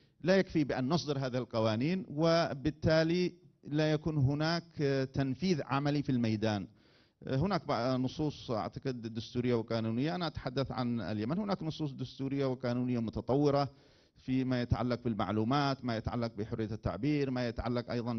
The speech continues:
ب-، حتى في، آه، مجا-، نقطة هي أثارت، آه، آه، ت-، انتباهي أن هناك أيضًا، آه، بأنه لا، لا يجوز إجبار الصحفي على، آه، لا يجوز أيضًا، آه،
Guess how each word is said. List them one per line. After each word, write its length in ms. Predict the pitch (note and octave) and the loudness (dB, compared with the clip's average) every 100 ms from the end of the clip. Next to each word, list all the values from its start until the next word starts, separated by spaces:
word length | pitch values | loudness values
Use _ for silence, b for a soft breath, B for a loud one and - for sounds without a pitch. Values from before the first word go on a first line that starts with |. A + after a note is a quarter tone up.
| A2 | -2
ب-، 160 | A#2 - | -2 -2
حتى 440 | - E3 - D#3+ | -6 -8 -2 -2
في، 320 | C3+ C#3+ C#3 | -2 -2 0
آه، 340 | B2+ B2+ B2 A#2 | 2 2 2 2
مجا-، 760 | A#2 B2 C3+ B2+ G#2+ A#2 G2 B2 | 0 0 0 0 0 -2 -4 -4
نقطة 260 | B2 - | -4 0
هي 280 | C3+ C3+ C3+ | 2 4 2
أثارت، 480 | - C3+ C3+ C3 - | 0 0 0 -2 -2
آه، 220 | A#2 A2 b b b b b - | -2 -2 b b b b b -4
آه، 640 | A#2 B2+ B2+ A#2 G#2 G#1+ - - - - - - - | 0 4 4 2 0 -6 -14 -20 -20 -20 -20 -20 -2
ت-، 60 | |
انتباهي 800 | C#3+ B2+ C#3 B2+ C3 C#3 C#3 E3 | 0 2 0 -2 -2 0 2 0
أن 240 | E3 C3+ D3 | -2 -4 -2
هناك 340 | C#3+ D#3+ E3 | -2 0 -2
أيضًا، 440 | - E3 E3 F3 E3 | 0 0 2 0 2
آه، 600 | D#3 C#3+ C3+ A#2+ F#2+ - _ b b _ | 2 4 2 0 -4 -8 _ b b _
بأنه 360 | C#3+ D#3+ D#3+ D#3 | 0 4 4 6
لا، 380 | E3 D#3+ C3+ | 6 6 6
لا 280 | D3 D#3 D#3+ | 6 6 6
يجوز 320 | D#3 D#3 E3 | 4 4 2
إجبار 500 | - D3 C3+ E3+ E3+ | 0 -2 2 6 6
الصحفي 560 | D#3+ - E3+ E3 E3+ F#3+ | 4 0 -2 -2 0 0
على، 320 | - D3+ D#3 G#2 | 2 2 2 4
آه، 360 | C#3+ C#3 C3+ | 4 4 4
لا 220 | C3+ D3+ | 4 4
يجوز 440 | D#3 C#3+ E3 E3+ - | 2 4 4 4 2
أيضًا، 440 | D3+ D3 E3 D#3 D3 | 2 2 0 2 2
آه، 300 | C3 F#2 | 2 0